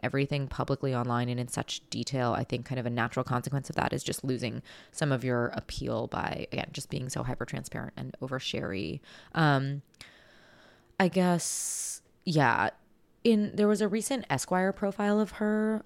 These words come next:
um, where she talked about, like, um, having, being aware that she has kind of, like, masculine energy and that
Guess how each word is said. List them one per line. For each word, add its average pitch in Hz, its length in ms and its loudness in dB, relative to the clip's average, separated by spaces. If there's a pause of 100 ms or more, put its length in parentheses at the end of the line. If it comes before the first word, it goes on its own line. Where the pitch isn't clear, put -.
um, 156 280 4
where 160 140 2
she - 160 -2
talked - 420 -4
about, 147 540 4
like, 131 300 -2 (500)
um, 120 560 2 (340)
having, 139 840 0 (140)
being 220 200 6
aware 135 280 4
that - 100 -4
she 143 120 -2
has 135 160 0
kind 147 140 0
of, 135 80 -2
like, 131 160 2
masculine 123 580 0
energy 160 680 0
and 131 320 2
that 123 380 2